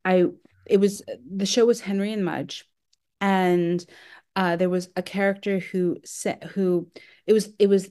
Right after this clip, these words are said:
this little girl who sang a song called, um, Party Dress, and you could look it up. And the, the original actor who, or actress, I should say, who played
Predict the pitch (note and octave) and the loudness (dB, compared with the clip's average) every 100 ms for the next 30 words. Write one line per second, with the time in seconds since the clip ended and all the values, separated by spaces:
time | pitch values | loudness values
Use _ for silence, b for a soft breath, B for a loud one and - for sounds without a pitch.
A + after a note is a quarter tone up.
0 | - F#3 F#3+ G#3 G#3+ G3+ G3 F3+ F3+ F3 | -8 -6 -4 -4 -2 2 2 2 0 -6
1 | - - F#3 F#3+ - F#3+ F#3 F3 F3 F#3 | -18 -8 -4 -4 -2 -2 -2 -4 -4 -2
2 | F3+ F#3+ E3+ E3 D3 - E3 D3+ D#3+ - | -2 -2 -2 0 -2 -4 -6 -4 -6 -8
3 | - _ - F#3+ F3+ F3 - - - - | -20 _ -4 -2 -2 -4 -12 -14 -14 -14
4 | B B B B B G3 G3 F3+ F#3 F#3+ | B B B B B 0 2 2 0 -2
5 | F3+ - F3+ F3+ F3+ F3+ - - B F3+ | -6 -6 -4 -4 -4 -6 -12 -20 B 0
6 | F3+ F3+ - - G3 - - - G3+ G#3 | 0 0 -6 -6 -4 -6 -12 -8 -6 -2
7 | G#3+ C4 C4+ B3 F#3 F3 - F3+ - F#3 | 0 2 2 0 -2 -6 -6 -6 -4 -4
8 | D#3+ - _ _ F3+ - F3 F3 E3+ - | -4 -8 _ _ -4 -4 -6 -10 -12 -12
9 | E3+ - - E3 D#3 E3 - E3 E3 | -12 -12 -10 -8 -8 -10 -6 -4 -4